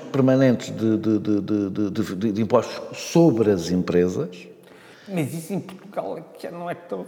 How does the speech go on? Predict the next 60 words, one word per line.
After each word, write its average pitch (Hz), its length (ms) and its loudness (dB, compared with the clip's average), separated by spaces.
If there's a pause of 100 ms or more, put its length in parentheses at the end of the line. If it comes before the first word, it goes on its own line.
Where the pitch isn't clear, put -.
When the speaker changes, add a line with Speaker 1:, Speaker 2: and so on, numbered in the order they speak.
Speaker 1:
Sobre 123 160 2
as 123 80 2
empresas, 98 420 -2
é 143 60 -4
totalmente 80 360 -10
verdade. - 280 -10 (440)
Speaker 2:
Pá. 127 240 -8
Speaker 1:
É 180 60 2
totalmente 101 480 -6
verdade. 175 300 -2
Quanto 143 180 4
é 131 60 4
que - 40 -10
tu 135 80 -2
pagas? 127 320 2
É, 120 100 6
porque - 320 -4
é 180 40 4
que 180 60 -2
há 175 40 4
não 160 80 4
sei 147 120 -2
quantas 135 160 0
pessoas 135 260 4
abrirem 131 300 4
empresas 139 320 6
Speaker 2:
Vinte 127 60 2
e - 20 6
um - 20 6
por 113 40 2
cento. 143 100 8
Speaker 1:
em 127 40 2
vez 139 120 4
de - 60 -8
trabalhar 131 300 6
por - 120 -8
conta, 131 320 4 (260)
em 131 60 4
vez, 151 140 8
em 170 40 2
vez 254 120 2
de - 40 -8
trabalhar, 127 340 2
pá, 95 240 2
sai 107 180 0
muito 95 120 -6
mais 110 140 2
barato 113 300 0
pagar 123 200 2
I 123 80 0
R 131 140 -4
C 139 160 -4
do 143 100 -4
que 143 60 -18
pagar 156 240 0
I 180 80 -2
R 190 240 -4
S. - 240 -18 (340)
O - 40 -18
trabalho, 110 420 0